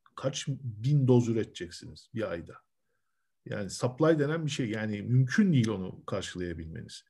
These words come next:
O yüzden Türk, Türk aşısı falan diyorlar. Yapılır. Ama pratik dünyada yapılmaz. Yani mümkün değil. Nerede üreteceksiniz? Yani çok zor. Yani başarırlarsa helal olsun yani. Onun için bir fabrika kurulması lazım çünkü yani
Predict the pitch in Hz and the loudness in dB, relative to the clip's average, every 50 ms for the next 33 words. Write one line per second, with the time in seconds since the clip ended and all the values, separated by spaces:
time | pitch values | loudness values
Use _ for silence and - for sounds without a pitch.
0 | _ _ _ _ - 131 151 151 165 139 123 - - 143 131 - - - - - | _ _ _ _ 0 2 4 4 4 2 2 2 -2 -4 -4 -6 -8 -2 0 0
1 | 175 170 - 151 - - - 131 139 156 143 185 226 240 208 165 156 214 262 269 | 2 4 4 4 4 2 0 2 4 4 4 6 4 4 4 6 6 6 4 2
2 | - - - - - _ _ _ - 247 277 - 269 202 131 123 - - - _ | 0 -8 -20 -20 -20 _ _ _ 4 4 6 8 8 8 8 6 4 -2 -14 _
3 | _ _ _ _ _ _ _ _ _ _ - 117 120 185 208 208 - - _ _ | _ _ _ _ _ _ _ _ _ _ -4 -2 0 2 0 0 -2 -6 _ _
4 | _ _ _ _ _ _ - - 160 151 151 202 - - - 123 120 117 107 104 | _ _ _ _ _ _ 4 6 6 6 6 4 0 2 2 2 4 4 4 2
5 | 135 208 247 214 135 - 135 110 90 85 - - - - _ - 87 85 85 90 | 2 4 4 4 4 4 2 0 0 -2 -8 -14 -18 -16 _ -10 -8 -6 -2 2
6 | 120 127 135 - - 185 170 135 82 - 110 123 139 147 127 95 87 82 85 - | 2 2 2 2 0 0 0 0 -2 -2 0 0 0 0 -2 -4 -4 -6 -8 -12
7 | - - - - 69 - - 87 92 107 123 - 127 123 - - - - _ _ | -16 -16 -16 -14 -14 -14 -12 -12 -12 -6 -4 -2 -2 -2 -4 -8 -16 -18 _ _
8 | _ _ _ _ _ _ _ _ _ _ _ _ _ _ _ _ _ _ _ _ | _ _ _ _ _ _ _ _ _ _ _ _ _ _ _ _ _ _ _ _
9 | _ _ _ _ _ _ _ _ _ _ _ _ - - 92 90 101 131 139 - | _ _ _ _ _ _ _ _ _ _ _ _ -8 -8 -6 2 4 4 6 8
10 | - 143 131 127 120 107 - - 160 151 156 160 156 156 127 117 123 - 117 101 | 8 8 8 8 8 6 6 8 8 10 10 10 10 10 8 6 4 2 0 0
11 | 95 107 117 123 120 123 - 151 143 123 - 131 127 131 131 - 135 123 - 104 | 0 2 2 2 4 4 2 2 2 6 8 8 8 8 6 4 0 0 0 0
12 | 95 98 95 92 - 95 87 87 - - - - 101 90 - 87 87 85 - 95 | -2 -2 -4 -4 -6 -8 -8 -8 -8 -8 -8 -8 -8 -10 -10 -10 -8 -8 -8 -8
13 | 87 85 82 80 | -6 -8 -8 -10